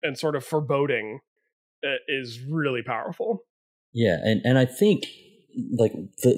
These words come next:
Speaker 2: the, the movie, I, I'm, it's hard to say. It's, is,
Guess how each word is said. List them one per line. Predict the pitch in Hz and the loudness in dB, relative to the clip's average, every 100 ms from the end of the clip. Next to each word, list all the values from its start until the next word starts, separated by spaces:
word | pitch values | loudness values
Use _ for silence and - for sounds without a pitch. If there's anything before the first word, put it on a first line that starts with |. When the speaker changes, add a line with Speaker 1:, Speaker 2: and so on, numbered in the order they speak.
| 101 | 6
Speaker 2:
the, | 120 104 - | 6 4 0
the | - 123 | -2 4
movie, | 117 139 175 151 135 123 120 - - _ _ _ _ _ _ | 6 6 4 4 4 4 0 -8 -20 _ _ _ _ _ _
I, | - 127 | -2 2
I'm, | 127 143 | 2 4
it's | 123 120 | 2 0
hard | - 147 147 | 0 0 0
to | |
say. | 127 147 107 | 2 4 6
It's, | 101 - | 4 2
is, | 107 98 - - | 2 2 0 -4